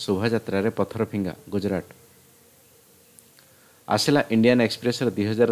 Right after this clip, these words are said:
ତେଇଶରେ ସବୁଠୁ ଶହେ ପ୍ରଭାବଶାଳୀ ଭାରତୀୟଙ୍କ ତାଲିକା। ଏଥିରେ ଏକ ନମ୍ବର ସ୍ଥାନରେ ଅଛନ୍ତି ପ୍ରଧାନମନ୍ତ୍ରୀ ନରେନ୍ଦ୍ର ମୋଦି। ରାହୁଲଙ୍କୁ ବାସଭବନ ଉତ୍ସର୍ଗ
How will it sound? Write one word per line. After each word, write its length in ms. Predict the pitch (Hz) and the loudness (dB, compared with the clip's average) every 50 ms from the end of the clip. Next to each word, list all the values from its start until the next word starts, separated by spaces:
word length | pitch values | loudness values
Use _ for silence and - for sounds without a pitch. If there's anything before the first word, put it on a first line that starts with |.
| 113 - | 0 0
ତେଇଶରେ 340 | - 104 113 113 - 123 123 | 0 0 0 0 -2 -4 -4
ସବୁଠୁ 360 | - - 110 104 110 110 - 113 | -2 0 0 0 0 -2 -4 -10
ଶହେ 340 | - - 101 98 107 120 117 117 - | -6 -2 0 0 2 0 0 0 0
ପ୍ରଭାବଶାଳୀ 580 | 101 92 90 92 107 107 110 104 - 110 110 110 | 0 0 2 2 2 0 0 0 0 0 0 0
ଭାରତୀୟଙ୍କ 540 | 95 87 92 101 101 - 113 107 104 101 104 | 0 -2 -2 -2 -2 -2 -4 -4 -4 -4 -4
ତାଲିକା। 400 | - 101 92 95 98 98 - 131 156 - - - - - _ _ - | -2 0 0 0 0 -4 -6 -12 -12 -14 -20 -20 -20 -20 _ _ -6
ଏଥିରେ 280 | 90 90 - - 113 - - | -4 -2 0 2 2 2 2
ଏକ 140 | - 98 - - | 0 -2 0 2
ନମ୍ବର 260 | 117 117 113 110 113 110 | 2 2 4 2 2 0
ସ୍ଥାନରେ 400 | - - 104 98 104 107 101 107 | 0 0 0 2 2 2 2 2
ଅଛନ୍ତି 360 | 104 101 - 117 101 90 92 95 - - - - - - - | 0 0 -2 -6 -6 -6 -6 -8 -10 -14 -20 -20 -12 -4 -2
ପ୍ରଧାନମନ୍ତ୍ରୀ 560 | 98 92 92 107 113 110 104 98 - 101 101 | 0 0 0 0 0 0 0 0 0 0 2
ନରେନ୍ଦ୍ର 400 | 98 98 95 101 104 104 101 104 | 2 4 4 4 2 2 0 0
ମୋଦି। 260 | 98 95 87 85 78 - - - - - - _ _ _ _ _ _ _ _ _ _ _ _ _ _ _ _ _ - - - - - _ _ _ _ - - _ _ _ _ _ - | -2 -2 -4 -6 -10 -14 -16 -20 -20 -20 -20 _ _ _ _ _ _ _ _ _ _ _ _ _ _ _ _ _ -20 -20 -20 -20 -20 _ _ _ _ -20 -20 _ _ _ _ _ 2
ରାହୁଲଙ୍କୁ 460 | 104 107 107 123 139 143 143 135 139 110 | 4 4 4 6 4 4 4 2 4 4
ବାସଭବନ 520 | 104 98 - - 107 123 127 127 131 131 120 98 | 4 4 6 4 2 4 4 4 2 2 2 0
ଉତ୍ସର୍ଗ 300 | - - - 113 113 | 0 -2 -2 0 2